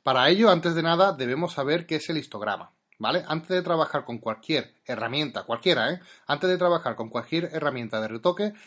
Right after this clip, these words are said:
tenemos que tener siempre el histograma presente. El histograma tenemos que entenderlo perfectamente. Para aquellas personas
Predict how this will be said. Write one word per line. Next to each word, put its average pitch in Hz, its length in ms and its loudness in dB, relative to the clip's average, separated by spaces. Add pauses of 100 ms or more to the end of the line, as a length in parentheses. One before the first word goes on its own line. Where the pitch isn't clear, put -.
(140)
tenemos 180 460 0
que 147 140 -6
tener 143 260 -4
siempre 147 400 -6
el 113 60 -4
histograma 131 520 -2
presente. 117 440 -6
El 104 60 -8
histograma 139 480 -2
tenemos 151 320 -4
que - 100 -8
entenderlo 143 680 -4
perfectamente. 110 880 -6 (560)
Para 120 160 4
aquellas 190 320 2
personas 165 580 -2